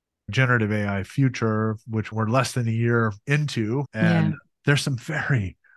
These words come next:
Speaker 1: optimistic ways to look at this as well.
Speaker 2: Mm.
Speaker 1: Obviously, there are many doomsday scenarios, and that
Speaker 2: Yeah.
Speaker 1: tends to get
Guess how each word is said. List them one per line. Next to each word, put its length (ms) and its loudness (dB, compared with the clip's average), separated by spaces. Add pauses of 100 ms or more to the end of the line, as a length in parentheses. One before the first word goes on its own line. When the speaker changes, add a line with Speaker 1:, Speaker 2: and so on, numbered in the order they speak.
(120)
Speaker 1:
optimistic 960 -2 (760)
ways 300 4
to 80 -2
look 260 2
at 120 0
this 280 -12
as 180 -4
well. 220 4
Speaker 2:
Mm. 100 -2
Speaker 1:
Obviously, 300 -4
there 120 -4
are 40 -2
many 200 0
doomsday 580 -2
scenarios, 640 -4
and 180 -6
that 200 0
Speaker 2:
Yeah. 60 -6 (100)
Speaker 1:
tends 240 -4
to 60 -2
get 140 0